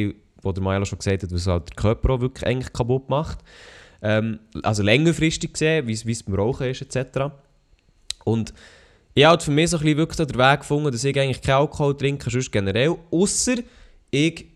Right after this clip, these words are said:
bin im Ausgang an einer Party oder sonst irgendwo und finde wie, hey, mal, jetzt... Äh,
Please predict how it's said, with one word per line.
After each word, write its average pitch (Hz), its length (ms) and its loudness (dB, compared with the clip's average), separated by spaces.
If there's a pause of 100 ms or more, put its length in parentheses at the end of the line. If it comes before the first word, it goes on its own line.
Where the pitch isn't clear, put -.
(220)
bin 113 320 2 (240)
im 110 200 -2
Ausgang 175 540 0
an - 80 0
einer 110 120 2
Party 143 500 0
oder 110 100 -4
sonst 156 200 -2
irgendwo 143 400 -2
und 110 180 -6
finde 110 280 -2
wie, 117 140 -2
hey, 120 220 0
mal, 123 400 0
jetzt... 123 320 -4
Äh, 120 140 -2